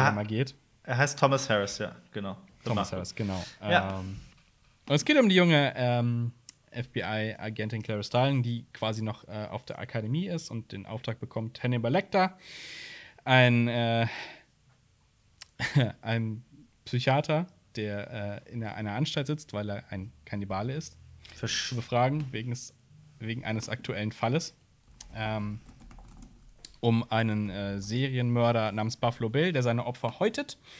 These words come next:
Speaker 2: und, äh, genau, es geht darum, diesen Menschen zu fangen und natürlich generell um Anthony Hopkins, der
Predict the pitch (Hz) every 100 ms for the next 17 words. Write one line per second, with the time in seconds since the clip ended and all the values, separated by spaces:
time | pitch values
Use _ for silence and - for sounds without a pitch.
0 | - - - - - 233 247 - - 127
1 | 120 120 110 - - - 127 110 104 -
2 | - - 139 123 117 123 - 127 226 247
3 | - 147 131 - 120 117 - - 110 104
4 | 95 101 104 95 104 - 107 101 104 98
5 | 101 92